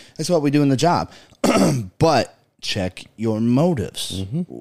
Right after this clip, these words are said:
Speaker 1: Why are you opening that door? Are you opening it to get that recognition of thank you, or are you
Speaker 2: Right.
Speaker 1: doing it because that's who you are as a person?
Speaker 2: Right.
Speaker 1: You know what I mean?
Speaker 2: Yep.
Speaker 1: And it's easy to fall into these
Speaker 2: Mm-hmm.
Speaker 1: things. That's why having people in your corner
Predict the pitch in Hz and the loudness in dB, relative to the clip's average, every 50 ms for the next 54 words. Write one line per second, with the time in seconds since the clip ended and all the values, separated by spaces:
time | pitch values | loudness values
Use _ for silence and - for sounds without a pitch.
0 | - _ _ - 110 101 110 110 113 123 135 143 135 120 110 101 95 92 92 90 | -18 _ _ -14 -8 -4 -2 0 2 2 2 2 2 2 2 0 0 0 0 -2
1 | - 92 87 85 82 82 80 78 78 82 76 76 78 80 92 101 104 98 - - | -2 -4 -4 -2 -2 -2 -4 -6 -6 -6 -6 -6 -6 -6 -6 -6 -6 -8 -6 -6
2 | 104 110 104 120 123 120 113 - - - 98 110 113 104 - 117 87 76 107 107 | -6 -4 -2 -2 0 0 -2 -4 -8 -8 -6 -4 -4 -2 -2 -2 -2 -2 -2 -4
3 | 98 - 101 98 92 104 - - 135 131 127 110 - - - 131 139 165 - - | -4 -2 -2 -2 0 -2 -2 0 0 0 0 0 -2 -2 -2 0 0 0 2 2
4 | 277 254 - - 104 117 113 95 120 120 117 113 117 - 131 127 127 123 110 85 | 2 2 2 2 0 0 2 2 2 2 2 0 0 0 2 2 2 2 0 -2
5 | 110 - 110 98 98 110 107 - - - 113 101 98 101 90 90 90 90 87 90 | -2 -2 -2 0 0 0 0 -2 -2 -6 -6 -4 -4 -2 -2 0 0 -2 -2 -4
6 | 87 90 - - - 98 87 - - - - - - 143 127 - - - - - | -6 -10 -10 -6 -6 -4 -4 -6 -6 -10 -10 -10 -6 -4 -4 -4 -6 -8 -6 -2
7 | 139 139 147 143 139 135 135 135 135 135 131 131 - - - - _ - 151 151 | 0 2 2 2 2 2 2 2 2 0 0 -2 -2 -6 -16 -20 _ -2 0 2
8 | 156 147 - - 175 160 165 185 202 190 170 170 147 127 120 - - 120 101 90 | 2 0 -2 -4 -2 0 2 4 4 4 4 4 4 2 0 0 -2 -2 -2 -2
9 | 85 85 117 143 165 123 117 104 92 78 120 127 135 202 220 - 80 82 87 - | -2 -2 -2 -2 -2 -4 -6 -6 -4 -4 -4 -2 0 -2 -2 -2 -4 -6 -8 -6
10 | 113 135 139 - - 120 104 98 92 117 120 127 127 117 101 90 - - 110 101 | -4 -4 -4 -4 -4 -2 -2 -2 -2 -2 -2 -2 -2 -2 -4 -6 -6 -8 -8 -8
11 | - - 92 87 87 87 76 - - - 113 135 160 139 98 80 80 | -8 -8 -10 -8 -8 -10 -10 -12 -10 -6 -4 -4 -2 -2 -4 -6 -8